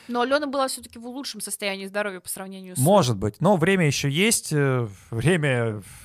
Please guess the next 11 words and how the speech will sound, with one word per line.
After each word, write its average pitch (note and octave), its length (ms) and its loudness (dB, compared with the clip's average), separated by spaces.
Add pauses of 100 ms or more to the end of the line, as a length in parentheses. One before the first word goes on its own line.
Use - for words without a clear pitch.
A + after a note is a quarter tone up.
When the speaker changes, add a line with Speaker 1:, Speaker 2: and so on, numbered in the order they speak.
(160)
Speaker 2:
хоть C#3+ 200 0
и - 40 6
Speaker 1:
Вперед. D3 180 8
Speaker 2:
бежит E3+ 140 4
вперед, F#3 600 4
но, D#3+ 360 4
наверное, B2+ 440 -2
еще C3+ 260 -4
есть B2+ 300 -4
сколько-то A2+ 320 -6
месяцев, A2+ 480 -4